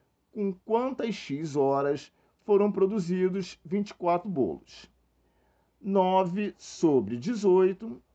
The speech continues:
é igual a X sobre vinte e quatro. Aplicando a regra de três simples, teremos dezoito x é igual a vinte e quatro vezes nove.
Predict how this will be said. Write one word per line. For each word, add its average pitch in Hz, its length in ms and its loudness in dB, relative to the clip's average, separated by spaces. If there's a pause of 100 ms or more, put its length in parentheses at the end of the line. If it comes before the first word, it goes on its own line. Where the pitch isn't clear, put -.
é 190 80 -8
igual 156 600 2 (100)
a 165 80 -6
X 170 540 -6
sobre 160 360 -2
vinte 156 200 -8
e - 60 -20
quatro. 85 440 -6 (480)
Aplicando 131 640 -6
a 135 60 2
regra 123 400 -2
de 135 140 -10
três 139 240 -8
simples, 139 580 -10 (240)
teremos 139 640 -2 (500)
dezoito 175 560 -4
x 202 640 -6 (220)
é 233 140 -6
igual 165 680 2
a 170 140 2
vinte 139 380 -4
e 214 40 -6
quatro 151 540 0
vezes 139 320 -4
nove. 101 400 -4